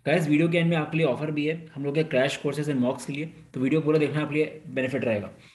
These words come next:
चलो guys, start कर लेते हैं। Guys, हम लोग का Telegram group को जरूर ज्वाइन कर लो Snap का, यहाँ पे फ़ोर्टी फ़ाइव hundred plus members हैं, यहाँ पे updates आते रहते हैं, मैं questions post करते रहता हूँ, and हम लोग कुछ quiz वगैरह भी करेंगे इसमें, तो आपका बहुत फायदा हो सकता है।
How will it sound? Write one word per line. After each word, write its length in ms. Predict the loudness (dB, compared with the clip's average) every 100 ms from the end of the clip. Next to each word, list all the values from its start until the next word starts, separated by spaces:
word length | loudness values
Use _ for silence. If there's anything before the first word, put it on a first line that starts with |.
| _
चलो 180 | 0 2
guys, 180 | 0 0
start 240 | -2 0
कर 80 | 2
लेते 200 | 0 -2
हैं। 240 | -6 -8 -18 _ _ -20 -20 -20 _ _ 0
Guys, 160 | 2
हम 100 | 2
लोग 120 | 2 2
का 100 | 2
Telegram 320 | 4 4 2
group 140 | 0
को 80 | 0
जरूर 260 | 0 0 2
ज्वाइन 220 | 0 0
कर 60 |
लो 120 | 0 -2
Snap 200 | -4 -6
का, 140 | -4
यहाँ 80 | -4
पे 80 | -2
फ़ोर्टी 300 | -4 -4 -2
फ़ाइव 220 | 0 0
hundred 200 | 0 -2
plus 160 | -4
members 280 | -2 0 0
हैं, 80 | -2
यहाँ 100 | -2
पे 60 | -2
updates 320 | 0 -2 -2
आते 140 | -2
रहते 200 | -2 -2
हैं, 80 | -6
मैं 80 | -4
questions 340 | -6 -6 -6 -6
post 180 | -4
करते 220 | -2 -2 -2
रहता 160 | -2
हूँ, 140 | -6 -8
and 200 | -4 0
हम 80 |
लोग 100 | 0
कुछ 200 | -2 -6 -8 _ _ _
quiz 180 | -2 0
वगैरह 200 | 0 0
भी 100 | 0
करेंगे 300 | 2 2 0
इसमें, 280 | -2 -8 -10
तो 240 | -10 -2
आपका 140 | 0 0
बहुत 200 | 0 0
फायदा 200 | 0 0
हो 120 | -2
सकता 220 | -6 -10
है। 120 | -12